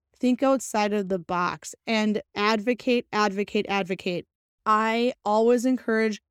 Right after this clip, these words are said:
my patients, and I had to learn this the hard way with myself, but to continue to advocate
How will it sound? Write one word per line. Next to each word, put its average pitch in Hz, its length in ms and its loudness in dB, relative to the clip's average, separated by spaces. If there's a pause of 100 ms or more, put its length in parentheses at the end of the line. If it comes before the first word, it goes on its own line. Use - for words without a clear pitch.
(380)
my 202 400 0
patients, 220 680 -4 (340)
and 196 600 -2 (100)
I 196 140 -2
had 226 300 0
to 262 120 0
learn 233 240 2
this 226 160 -4
the 226 80 -6
hard 214 280 0
way 220 100 2
with 202 180 -2
myself, 190 640 -2 (340)
but 226 120 -4
to 233 180 -2
continue 240 640 0
to 240 260 -6
advocate 196 760 -2